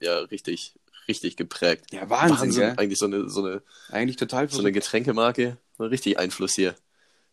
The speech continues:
Speaker 1: Dieser
Speaker 2: Äh, kurz Thema, Thema Weihnachten, Ostern. Eigentlich, äh, eigentlich ist ja Ostern das bedeutendere Fest,
Speaker 1: Das ist
Speaker 2: oder?
Speaker 1: eigentlich viel krasser, ja.
Speaker 2: Und eigen-, also eigentlich viel krasser. Und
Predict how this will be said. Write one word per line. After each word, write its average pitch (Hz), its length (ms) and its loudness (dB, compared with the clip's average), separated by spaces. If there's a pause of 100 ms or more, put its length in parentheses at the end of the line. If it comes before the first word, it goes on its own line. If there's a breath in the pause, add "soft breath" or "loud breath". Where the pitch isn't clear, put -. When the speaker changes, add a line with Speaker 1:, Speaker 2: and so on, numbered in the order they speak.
(120)
Speaker 1:
Dieser 98 340 0 (1200)
Speaker 2:
Äh, 110 420 6 (220)
kurz - 440 -6 (280)
Thema, 117 480 2 (100)
Thema 113 560 -4
Weihnachten, 117 480 -2
Ostern. 143 580 -2 (640)
Eigentlich, 147 760 2
äh, 92 200 -4
eigentlich 127 600 2
ist - 160 -6
ja 104 140 2
Ostern 120 360 4
das 101 140 -2
bedeutendere 104 600 2
Fest, - 100 -6 (100)
Speaker 1:
Das - 100 2
ist - 60 0
Speaker 2:
oder? - 120 8
Speaker 1:
eigentlich 151 180 2
viel 135 180 -2
krasser, 98 420 2
ja. 92 120 4
Speaker 2:
Und 110 200 4
eigen-, 147 340 6 (320)
also 117 200 -2
eigentlich 151 360 4
viel 123 160 -2
krasser. 165 560 2
Und 123 360 -4